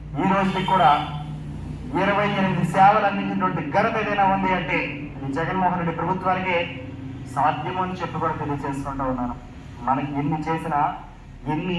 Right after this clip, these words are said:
అందించినప్పటికీ కూడాను జగన్మోహన్ రెడ్డి ఒక శత్రువులై కనబడతాడు. జగన్మోహన్ రెడ్డి మనకి ఎప్పుడు శత్రువులై కనబడతాడు? దీనికి కారణం ఏంటో తెలుసా? మన బుద్ధి మారాలి. ఈ బుద్ధి మారినంత వరకు కూడా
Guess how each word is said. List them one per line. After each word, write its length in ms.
అందించినప్పటికీ 760
కూడాను 320
జగన్మోహన్ 560
రెడ్డి 280
ఒక 160
శత్రువులై 480
కనబడతాడు. 460
జగన్మోహన్ 460
రెడ్డి 180
మనకి 180
ఎప్పుడు 220
శత్రువులై 420
కనబడతాడు? 420
దీనికి 280
కారణం 280
ఏంటో 220
తెలుసా? 260
మన 140
బుద్ధి 320
మారాలి. 380
ఈ 20
బుద్ధి 300
మారినంత 480
వరకు 260
కూడా 160